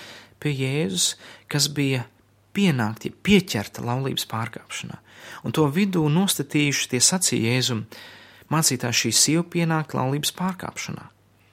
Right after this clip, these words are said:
Un Mozus savā bauslībā mums ir pavēlējis tā nomētāt ar akmeņiem.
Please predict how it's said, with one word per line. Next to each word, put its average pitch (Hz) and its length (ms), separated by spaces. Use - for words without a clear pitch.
Un 117 140
Mozus 147 320
savā 180 180
bauslībā 143 480
mums 131 240
ir - 80
pavēlējis 143 640
tā 98 80
nomētāt 131 720
ar - 160
akmeņiem. - 560